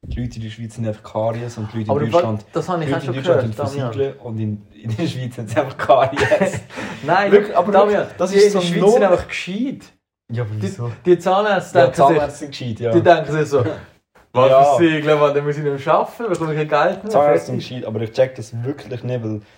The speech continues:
Speaker 1: so Löcher und Karies, das ist bei uns
Speaker 2: In
Speaker 1: so,
Speaker 2: der Schweiz
Speaker 1: bei
Speaker 2: machst du
Speaker 1: uns
Speaker 2: einen
Speaker 1: ist das,
Speaker 2: Goldzahn.
Speaker 1: das ist
Speaker 2: Fertig.
Speaker 1: bei uns wirklich so gewesen, so, „Ah, was, Leute,
Speaker 2: Grills.
Speaker 1: was, Leute haben das?“
Speaker 2: Ja.
Speaker 1: Das ist so mega das Extrem gewesen, weißt du, so,
Speaker 2: Ja, ja.
Speaker 1: „Okay, wow, mega krass, da hat's ein Loch.“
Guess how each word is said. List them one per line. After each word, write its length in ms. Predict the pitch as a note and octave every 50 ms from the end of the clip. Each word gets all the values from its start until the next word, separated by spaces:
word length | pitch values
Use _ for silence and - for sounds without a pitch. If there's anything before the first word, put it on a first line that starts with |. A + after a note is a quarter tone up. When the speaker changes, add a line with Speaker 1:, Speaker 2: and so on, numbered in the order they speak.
| _ _
Speaker 1:
so 140 | - - B2+
Löcher 420 | B2 B2 C3 D3 E3 - - C#3 C3
und 140 | B2 A2
Karies, 460 | - - - B2 C3 C#3+ C3+ C3 B2 -
das 40 | B2 A2+ -
ist 120 | - -
bei 80 | B2 A#2
uns 240 | A2+ A2+ A2 A2 -
Speaker 2:
In 60 | - - _ _ _ _
Speaker 1:
so, 160 | - C3+ B2+
Speaker 2:
der 60 | B2
Schweiz 300 | - - D#3 D#3+ D#3 -
Speaker 1:
bei 80 | - E3+
Speaker 2:
machst 100 | D#3+ D#3+
du 60 | E3+ G3
Speaker 1:
uns 80 | -
Speaker 2:
einen 60 | D3+
Speaker 1:
ist 60 | D3 D#3
das, 80 | D3
Speaker 2:
Goldzahn. 580 | D3 F3 E3+ - - F#3+ F3+ D#3 C#3+ B2 A#2+ A2 - -
Speaker 1:
das 80 | - C#3+ D3 D#3+
ist 60 | E3+
Speaker 2:
Fertig. 160 | D#3+ B2 D#3+
Speaker 1:
bei 40 | D#3+ D#3
uns 160 | D#3 C#3+ D3+
wirklich 180 | D#3 D#3+ - -
so 80 | E3 D#3
gewesen, 180 | - D#3 C#3
so, 140 | C3+ B2+ G#2+ - - _ _ _ _ _
„Ah, 80 | - G2+ F#2+
was, 300 | G#2 G#2+ B2 - - -
Leute, 120 | A2+ A2+
Speaker 2:
Grills. 360 | C3+ C#3+ D3+ D#3 D3 - - -
Speaker 1:
was, 260 | - C#3+ - - - -
Leute 300 | A#2+ A#2+ A2+ G#2+ - G#2
haben 200 | G2 B2+ C3 - -
das?“ 340 | - G#2 G2+ G2+ - - - _ _ _ - B2+
Speaker 2:
Ja. 300 | B2+ B2 B2+ C#3 - - - _
Speaker 1:
Das 140 | - B2+ B2
ist 140 | C3 - -
so 80 | C#3
mega 160 | C#3 D3 D#3 F3
das 120 | F3+ - -
Extrem 640 | - B2 A2 - - - A2+ A#2+ C3 D3 E3 E3+
gewesen, 200 | E3 - - A2+
weißt 280 | A#2 B2 C3+ C3 - -
du, 40 | A#2+
so, 200 | A2 G#2+ - _ _ _ _ _ _ _ _ _ - C3+
Speaker 2:
Ja, 160 | C#3+ D3+ D#3+
ja. 120 | D#3 D#3
Speaker 1:
„Okay, 540 | D#3 - - A#2+ A#2 B2+ C3+ B2+ A2+ G#2 G2+ G#2 A2
wow, 580 | G#2 G2 G2 G2+ G#2 A#2 A#2+ A#2+ A#2 G#2+ G2+
mega 360 | G2 G#2+ G#2+ A2 A#2 A#2+ -
krass, 340 | G2+ - - A#2+ A#2 A#2+ A#2 -
da 100 | A#2 G#2+
hat's 200 | G2+ - - -
ein 120 | G#2 G2+
Loch.“ 340 | G2+ G2 - - - -